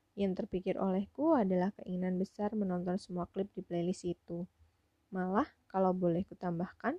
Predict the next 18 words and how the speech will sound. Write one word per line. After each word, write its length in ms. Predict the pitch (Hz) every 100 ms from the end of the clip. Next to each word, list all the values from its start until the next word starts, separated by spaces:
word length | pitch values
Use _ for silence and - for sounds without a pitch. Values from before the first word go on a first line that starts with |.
| _ _ -
aku 240 | 196 320
seperti 400 | - - 247 202
bisa 240 | 190 - 190
merasakan 720 | 180 196 - 196 - 202 214
saat 320 | - 190 196
cowok 160 | - -
cepak 360 | 190 _ 170 _
itu 200 | 185 _ 190
menindih 400 | 190 180 175 190
pasangannya. 800 | 180 - 180 170 175 175 180 190 _ _ - _ -
Dadaku 480 | 202 185 180 - 220
sesak 320 | - 208 185 _
mendadak. 480 | 185 175 170 160 170 - _ _ _ _ _ _ _ _ _ _ _ _ _ _ _ - - -
Seperti 420 | _ 202 202 - 196
lupa 300 | 190 202 196
bernafas. 720 | 196 185 185 - 185 190 - _ _ _ _ -
Kedua 320 | 202 190 190
telapak 420 | - 190 -